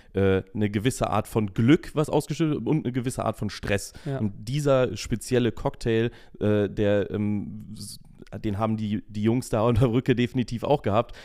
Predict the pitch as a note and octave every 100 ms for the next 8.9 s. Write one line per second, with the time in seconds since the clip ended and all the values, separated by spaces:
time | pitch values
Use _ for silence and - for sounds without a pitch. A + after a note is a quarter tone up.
0 | - G#2+ A2 A2 A2 A2+ A2 G#2+ G2+ -
1 | - - - G#2 G2+ G2 C3 - C#3+ C#3+
2 | - A#2 A2 G#2+ C3 A2 G#2 A2+ C#3 B2
3 | C3 B2+ G#2+ G#2+ A2+ G#2+ A2 - G#2+ G#2+
4 | G#2 B2+ G#2 G2+ G2 F#2+ G2 G#2 G#2 G2+
5 | G2+ G2 G#2 G2+ G#2 G2 G2 A2+ F#2+ B2
6 | - D#3 D3 G#2 F#2+ G#2+ G#2 G#2+ F#2+ F2+
7 | - F#2 F#2+ F#2 G2 F#2+ F2+ F2+ G2 F#2+
8 | G2+ A#2+ G#2 F#2 G2 - F#2 F#2+ A#2